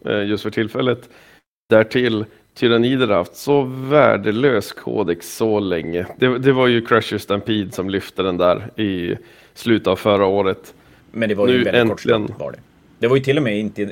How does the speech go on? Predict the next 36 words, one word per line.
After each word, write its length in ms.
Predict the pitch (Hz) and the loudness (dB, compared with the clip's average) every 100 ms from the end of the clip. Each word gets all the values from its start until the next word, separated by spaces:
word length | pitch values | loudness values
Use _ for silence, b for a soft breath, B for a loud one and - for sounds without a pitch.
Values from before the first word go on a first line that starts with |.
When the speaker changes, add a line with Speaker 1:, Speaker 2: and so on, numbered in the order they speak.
| - | -2
Speaker 2:
förra 200 | 113 131 | 0 0
året, 200 | 87 76 | -4 -6
det 80 | 98 | -4
var 120 | 110 | -4
ju 60 | |
faktiskt 320 | 120 87 85 85 | -4 -10 -10 -8
januari 380 | 85 104 104 | -8 -6 -4
i 40 | 87 | -4
år 180 | 110 87 | -6 -10
som 180 | - 69 | -14 -18
den 120 | - | -18
kom. 140 | - - b b b | -18 -20 b b b
Speaker 1:
Det 120 | 180 | -8
var 120 | 170 185 | -2 0
i 40 | |
januari 600 | 175 175 - 180 190 151 | 2 0 -2 -2 -2 0
den 80 | 104 | 0
Speaker 2:
Ja, 120 | 98 | 0
Speaker 1:
kom, 140 | 95 87 | 0 0
Speaker 2:
så 40 | |
Speaker 1:
ja. 200 | - 127 | 2 4
Speaker 2:
att 100 | 113 | 2
den 140 | 113 117 | -2 -2
fanns 300 | - 123 127 | 0 0 2
ju 40 | |
Speaker 1:
Ja, 80 | 139 | 2
Speaker 2:
typ 100 | 139 | 0
Speaker 1:
då 180 | - 147 | -4 0
Speaker 2:
två 60 | |
Speaker 1:
kom 100 | 117 | 2
Speaker 2:
månader 280 | 107 113 117 | 2 2 0
Speaker 1:
då. 100 | 135 | 0
Speaker 2:
innan 140 | 120 95 | 0 -4
nya 140 | 92 | -4
boken 280 | 104 104 | -6 -8
kom. 100 | 85 | -12